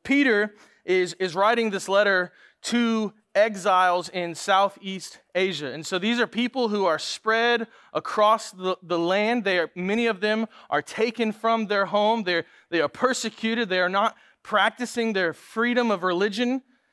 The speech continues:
and, and they are being oppressed wherever they are. Their, their Christianity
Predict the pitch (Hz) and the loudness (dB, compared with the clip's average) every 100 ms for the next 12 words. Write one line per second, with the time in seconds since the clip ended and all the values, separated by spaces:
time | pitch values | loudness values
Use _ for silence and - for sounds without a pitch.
0 | _ - 185 - 185 202 202 214 208 196 | _ -6 -4 -2 -4 -2 0 2 2 2
1 | 220 226 - - 247 262 - - 185 170 | 0 0 -2 0 2 2 -2 -8 -6 0
2 | 196 190 226 240 214 196 214 175 151 180 | 2 2 4 2 2 2 4 2 0 -4
3 | 156 180 - 262 - - 226 220 233 247 | -2 -4 -2 -2 -2 -4 -2 0 0 -2
4 | 240 | -4